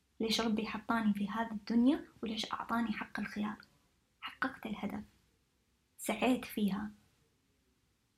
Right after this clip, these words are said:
وأذكركم وأذكر نفسي كمان إنه لما إحنا نجتهد، وهذه حاجة نحتاج نذكر نفسنا، and I know it too، يعني، لما إحنا نجتهد ونحط جهدنا ونسعى،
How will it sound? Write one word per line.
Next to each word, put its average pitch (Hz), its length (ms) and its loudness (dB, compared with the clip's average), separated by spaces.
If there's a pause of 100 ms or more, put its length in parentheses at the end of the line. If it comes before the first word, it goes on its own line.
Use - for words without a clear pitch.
(2000)
وأذكركم 302 600 2
وأذكر 240 400 2
نفسي 240 300 0
كمان 220 360 2 (480)
إنه 214 180 4
لما 262 340 6
إحنا 285 240 6
نجتهد، 220 640 0 (340)
وهذه 220 260 2
حاجة 240 360 2 (120)
نحتاج 247 320 2
نذكر 214 540 6
نفسنا، 196 460 4 (360)
and - 20 6
I 208 200 10
know 247 200 12
it - 100 -6
too، 214 120 2
يعني، 196 340 4 (1500)
لما 311 320 8
إحنا 254 240 4
نجتهد 208 580 0
ونحط 196 460 4
جهدنا 196 440 2
ونسعى، 233 520 4